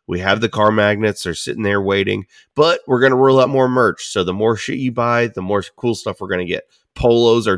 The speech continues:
definitely gonna be next. I'm a polo guy. Um, I'm a Max Polo guy. We're absolutely gonna have some, some Burn Ends polos for you guys to purchase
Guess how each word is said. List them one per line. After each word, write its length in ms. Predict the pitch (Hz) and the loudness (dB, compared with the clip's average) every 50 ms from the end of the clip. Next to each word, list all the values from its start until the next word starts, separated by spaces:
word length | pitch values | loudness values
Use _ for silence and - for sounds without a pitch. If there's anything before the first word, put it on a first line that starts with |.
| 78 - | -2 -2
definitely 320 | - 101 98 - 117 107 101 | -2 -2 -2 0 -4 -6 -4
gonna 180 | 101 104 101 | -2 -4 -2
be 140 | 101 98 98 | -2 -4 -2
next. 320 | 98 95 95 95 - - _ - | -2 -2 -2 -2 -6 -12 _ -6
I'm 160 | 98 107 107 | -4 0 0
a 60 | 98 | -2
polo 400 | - - 113 107 107 107 107 107 | -2 0 0 2 2 2 2 0
guy. 420 | 98 104 104 101 101 101 98 98 95 _ _ _ _ _ _ _ - | 0 0 0 2 2 0 0 -2 -6 _ _ _ _ _ _ _ -6
Um, 340 | 85 87 95 90 90 87 - - | -4 -2 -2 -2 -2 -4 -4 -2
I'm 180 | - 107 104 | 0 0 0
a 40 | 98 | 2
Max 260 | 95 95 95 92 - - | 0 -2 -2 -4 -4 -12
Polo 380 | _ - 101 92 90 92 90 | _ -4 -2 0 0 0 0
guy. 400 | 82 87 87 85 85 85 82 82 - _ _ _ _ - | 0 -2 -2 0 0 0 -2 -4 -6 _ _ _ _ -2
We're 180 | - 104 98 - - | 0 0 0 0 -2
absolutely 480 | 104 104 95 - - 101 98 90 92 | -2 -2 -2 -2 -4 -4 -2 -2 0
gonna 120 | 92 92 87 | 0 0 -2
have 220 | 87 87 87 87 | -2 -4 -4 -4
some, 420 | - 98 87 87 87 87 87 - - | -6 -4 -4 -4 -4 -4 -6 -8 -10
some 220 | - - 92 87 - | -8 -6 -6 -4 0
Burn 220 | 104 95 92 90 | 0 0 2 0
Ends 160 | 87 87 82 | -2 -4 -6
polos 480 | _ - - 101 98 98 98 98 92 - | _ -4 -2 -2 0 0 0 -2 -2 -4
for 120 | - 101 | -8 -8
you 140 | 98 98 95 | -8 -8 -6
guys 240 | 92 95 90 90 - 95 | -4 -4 -4 -4 -6 -10
to 40 | |
purchase 480 | - - 95 98 - - 101 87 - | -10 -8 -8 -8 -6 -8 -14 -14 -14